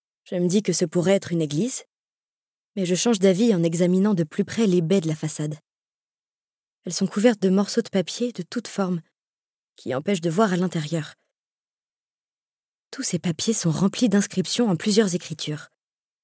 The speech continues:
Je me rapproche, en lis quelques-unes. Tous les jours, je remercie le ciel que mon mari et son frère se ressemblent.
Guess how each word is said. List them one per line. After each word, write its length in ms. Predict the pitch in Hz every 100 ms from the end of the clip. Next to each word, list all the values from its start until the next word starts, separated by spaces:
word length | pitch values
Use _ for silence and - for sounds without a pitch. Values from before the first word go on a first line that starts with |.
| _ _ _ _ _ _ _ -
Je 60 | -
me 100 | 170
rapproche, 580 | 160 156 - 220 - - _ _ _ _ _ _ _
en 60 | 170
lis 140 | 180
quelques-unes. 540 | 190 170 170 147 156 151 _ _ _ _ _ _ _ _ _ _ _ _ _ _ _ _ _ _ _ _ _
Tous 140 | - 233
les 100 | 226
jours, 220 | 202 214
je 100 | 190
remercie 440 | 180 196 196 -
le 80 | 202
ciel 420 | - - 202 165
que 140 | - 185
mon 160 | 196
mari 320 | 185 175 214
et 40 | 180
son 160 | -
frère 280 | 175 - 185
se 100 | -
ressemblent. 460 | 165 160 160 143